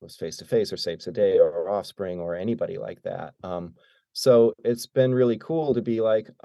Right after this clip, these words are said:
"Oh, I'm gonna be on every song of this band. I'm not coming in to play somebody else's parts. These are all gonna be my parts." And it, that's been really exciting for me. And they're just all sweethearts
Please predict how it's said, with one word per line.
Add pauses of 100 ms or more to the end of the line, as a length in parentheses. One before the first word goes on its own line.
"Oh,
I'm
gonna
be
on
every
song (220)
of
this
band. (160)
I'm
not
coming
in
to
play
somebody
else's
parts.
These
are
all
gonna
be
my
parts."
And
it,
that's
been
really
exciting
for (120)
me. (580)
And
they're
just
all
sweethearts